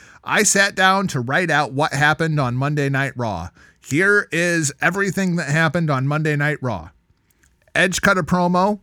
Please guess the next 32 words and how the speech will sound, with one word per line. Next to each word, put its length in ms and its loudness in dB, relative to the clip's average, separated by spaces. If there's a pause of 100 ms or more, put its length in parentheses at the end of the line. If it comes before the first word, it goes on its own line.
that 100 0
was 100 -2
pretty 220 0
good. 260 -2 (800)
You 120 4
had 120 4
The 100 0
Undertaker 720 2
and 320 0 (120)
A 120 4
J 220 2
Styles 500 2
contract 540 2
signing. 540 0 (100)
That 180 2
was 160 2
not 180 2
very 200 0
good. 300 -4 (720)
Then 180 2
you 80 2
had 240 6
the 80 -2
Rey 220 0
Mysterio 920 0
versus 380 -2
Andrade 640 2
match 320 0
with 140 0
Asuka 520 0
on 240 0
commentary. 880 0